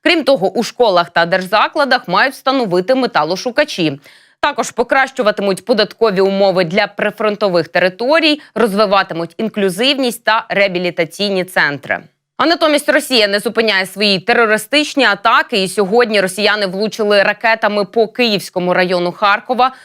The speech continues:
Про це повідомив мер міста. Також росіяни напередодні увечері вдарили по гуртожитку у Глухові. Дванадцять людей, серед яких дитина, загинули. Триває пошуково-рятувальна операція.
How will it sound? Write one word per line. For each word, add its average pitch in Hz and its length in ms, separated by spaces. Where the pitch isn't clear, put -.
Про 254 140
це 202 200
повідомив 190 600
мер 185 240
міста. 160 480
Також 294 320
росіяни 254 540
напередодні 226 560
увечері 262 480
вдарили 220 460
по 220 160
гуртожитку 214 680
у 220 140
Глухові. 233 600
Дванадцять 214 560
людей, 214 340
серед 190 320
яких 185 480
дитина, 208 640
загинули. 160 720
Триває 214 420
пошуково-рятувальна 190 1120
операція. 151 680